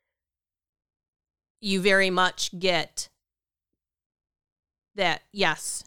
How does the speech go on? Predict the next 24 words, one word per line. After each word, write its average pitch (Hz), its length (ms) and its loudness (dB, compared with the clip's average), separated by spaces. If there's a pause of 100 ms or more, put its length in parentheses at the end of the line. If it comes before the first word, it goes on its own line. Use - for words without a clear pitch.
(140)
she - 240 -2
was 175 200 0
a 165 80 -4
fae, 151 480 -8 (580)
she - 160 -4
was 170 160 -2
a 190 60 -6
fairy, 156 640 -4 (840)
and 170 360 0
that 175 320 0
she 175 280 -4
actually 170 680 -4 (160)
didn't 202 420 0
have 160 880 -2 (680)
evil 190 480 -2
or 180 120 0
malicious 170 580 -4
intent 170 840 -4 (440)
or 180 100 -2
intention. 170 840 -2 (1300)
It 190 200 -2
was 180 300 0
the 170 540 -8
actions 170 720 -2